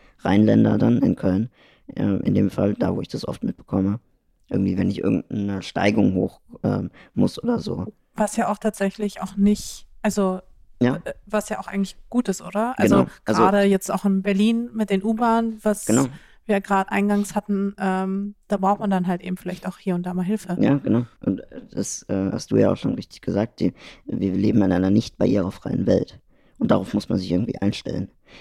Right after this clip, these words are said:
Speaker 1: Also es muss von beiden Seiten kommen, von den Verantwortlichen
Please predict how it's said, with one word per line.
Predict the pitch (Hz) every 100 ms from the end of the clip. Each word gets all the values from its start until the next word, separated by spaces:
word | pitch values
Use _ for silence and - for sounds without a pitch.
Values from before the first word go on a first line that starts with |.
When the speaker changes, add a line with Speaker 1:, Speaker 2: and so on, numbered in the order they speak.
| -
Speaker 1:
Also | - 104
es |
muss | 127 135
von | - 95
beiden | - 139 127
Seiten | 110 95 - -
kommen, | - - - - -
von | 101
den | 95
Verantwortlichen | - - 113 127 131 135 139 139